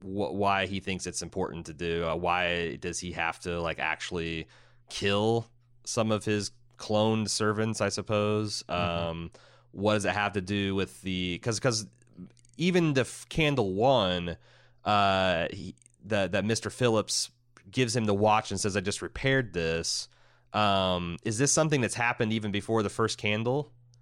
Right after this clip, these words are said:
Speaker 1: Uh, like,
Speaker 2: Hmm.
Speaker 1: like, was he burning these guys as some kind of test? Uh, what, what, why did the, bu-, I, I, I've got so many questions about what actually is going on.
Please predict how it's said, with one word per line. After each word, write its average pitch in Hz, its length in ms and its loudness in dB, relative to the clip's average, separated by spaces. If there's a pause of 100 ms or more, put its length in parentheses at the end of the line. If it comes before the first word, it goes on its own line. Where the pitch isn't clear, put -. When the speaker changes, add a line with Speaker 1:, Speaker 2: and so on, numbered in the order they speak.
(180)
Speaker 1:
Uh, 95 380 4
like, 98 200 2
Speaker 2:
Hmm. 107 40 0
Speaker 1:
like, 98 220 0
was 98 200 -2
he 117 100 -2
burning 107 400 2
these 107 200 0
guys 104 380 2
as 90 80 -4
some 101 120 -4
kind 101 180 0
of 87 100 -4
test? 107 440 2
Uh, 90 160 0
what, 101 220 2
what, 123 220 2 (340)
why 113 240 4
did 113 200 0
the, 104 100 0
bu-, 95 100 0
I, 120 240 2
I, 123 280 4
I've 131 120 0
got 147 140 4
so - 100 0
many 147 140 0
questions 113 400 0
about 92 260 2
what 101 300 2
actually 92 480 -2
is 85 100 -4
going 87 320 -2
on. 98 520 2